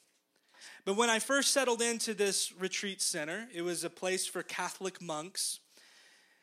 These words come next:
that I started to explore the grounds. It was set on a lake. It was beautiful. And because I had my phone and we were just settling in, I saw all these statues in and around the place.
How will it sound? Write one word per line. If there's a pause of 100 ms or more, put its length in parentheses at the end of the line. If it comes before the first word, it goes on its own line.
(460)
that
I
started
to
explore (160)
the
grounds.
It
was
set
on
a
lake.
It
was
beautiful.
And
because
I
had
my
phone
and
we
were
just
settling
in,
I
saw
all
these
statues
in
and
around
the
place.